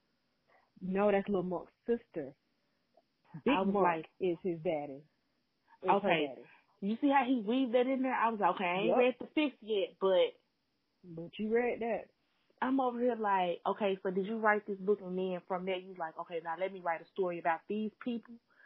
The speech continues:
Speaker 2: Like, I wanna know how he does that.
Speaker 1: And it's so crazy to me because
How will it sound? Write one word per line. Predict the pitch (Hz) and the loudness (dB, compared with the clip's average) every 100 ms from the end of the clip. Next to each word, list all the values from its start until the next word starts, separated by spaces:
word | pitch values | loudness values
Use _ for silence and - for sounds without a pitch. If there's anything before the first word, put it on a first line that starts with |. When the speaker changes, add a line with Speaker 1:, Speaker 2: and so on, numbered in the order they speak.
| - | -6
Speaker 2:
Like, | - 185 | -2 -2
I | 233 | -4
wanna | 262 262 233 | -4 -2 -2
know | |
how | 214 220 | -4 -6
he | 208 214 170 | -6 -8 -6
does | 202 247 294 302 240 | 0 4 6 4 2
that. | 254 240 202 156 - - _ _ _ _ _ _ _ _ | 2 2 2 0 -2 -20 _ _ _ _ _ _ _ _
Speaker 1:
And | 202 202 | -4 -2
it's | 196 | -2
so | 190 | -4
crazy | - 202 233 208 | -4 -4 -4 -6
to | 180 | -6
me | 170 | -8
because | 160 165 175 160 156 156 | -10 -8 -6 -6 -8 -12